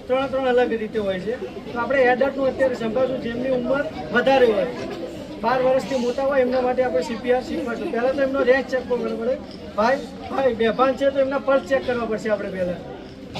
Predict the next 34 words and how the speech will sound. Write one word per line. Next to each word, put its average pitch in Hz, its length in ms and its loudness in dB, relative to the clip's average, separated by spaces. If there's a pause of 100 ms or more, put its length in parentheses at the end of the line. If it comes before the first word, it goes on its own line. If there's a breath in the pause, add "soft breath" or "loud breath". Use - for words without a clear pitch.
(260)
જેને 247 200 2
કેરોટિક 262 420 4
પલ્સ 254 220 -2
તરીકે 247 360 -4
ચેક 226 180 -8
કરવામાં 202 420 -8
આવે 202 140 -8
છે. 247 80 -6 (640)
પછી 226 240 0
આપણે 269 240 0
જોશું 262 240 -4
કે 262 80 -2
એમનું 254 200 -6
કોઈ 262 200 2
હલનચલન 247 480 -4
થાય 233 220 -6
છે, 254 100 -2 (160)
મૂવમેન્ટ 220 360 -8
કરે 233 220 -8
છે, 247 80 -6 (100)
શ્વાસ 233 300 -10
લે 233 160 -10
છે, 262 100 -6 (360)
એ 247 100 -2
બધું 226 220 -4
તપાસ 226 340 -8
કરશું. 220 300 -8 (400)
પછી 240 260 -8
આપણા 277 280 -2
બંને 262 260 -2
હાથ 247 240 -2 (480)
આ 254 100 -2
રીતના 277 300 -4
લોક 269 140 2